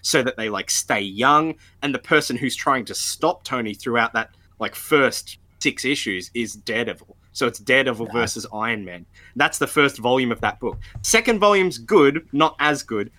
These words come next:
Speaker 1: but the first volume is Daredevil versus Iron Man, and I encourage anyone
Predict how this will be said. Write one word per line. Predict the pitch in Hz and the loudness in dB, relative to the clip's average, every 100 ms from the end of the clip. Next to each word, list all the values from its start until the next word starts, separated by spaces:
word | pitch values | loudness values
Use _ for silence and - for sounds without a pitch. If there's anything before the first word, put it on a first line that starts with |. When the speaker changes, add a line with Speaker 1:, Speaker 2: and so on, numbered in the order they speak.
| - | -12
Speaker 1:
but | 120 | -10
the | |
first | - 156 175 147 | -2 2 2 2
volume | 135 143 123 | 2 4 2
is | 113 | -2
Daredevil | 107 127 135 131 117 | 0 2 2 0 0
versus | 113 110 107 - | -2 -2 -6 -4
Iron | 110 110 | -2 -2
Man, | 104 98 95 | -4 -6 -4
and | 107 | -2
I | 110 | 0
encourage | 107 - 110 104 - | -2 -4 -4 -4 -6
anyone | 123 131 120 113 | -6 -4 -2 -4